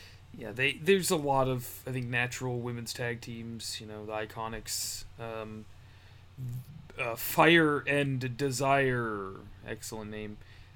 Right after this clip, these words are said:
Uh, Kabuki Warriors, 'cause, you know, they're both Japanese, so that means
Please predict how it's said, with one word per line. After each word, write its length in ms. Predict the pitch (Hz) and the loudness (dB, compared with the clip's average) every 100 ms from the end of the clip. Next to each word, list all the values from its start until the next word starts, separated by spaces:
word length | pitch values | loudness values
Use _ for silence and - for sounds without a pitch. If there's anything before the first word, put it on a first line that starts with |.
| - | -6
Uh, 100 | 131 | -4
Kabuki 420 | - 139 160 170 | -2 0 2 2
Warriors, 420 | 147 156 156 156 | 4 6 6 6
'cause, 180 | - 139 | 2 -2
you 60 | 131 | 0
know, 160 | 131 | 0
they're 140 | 127 123 | 0 -2
both 460 | 123 120 123 - - | -2 -4 -6 -12 -6
Japanese, 560 | 120 113 131 120 120 | -4 -4 -6 -4 -4
so 320 | - 107 110 117 | -6 -8 -10 -10
that 160 | 113 113 | -10 -8
means 380 | 120 120 120 | -8 -6 -8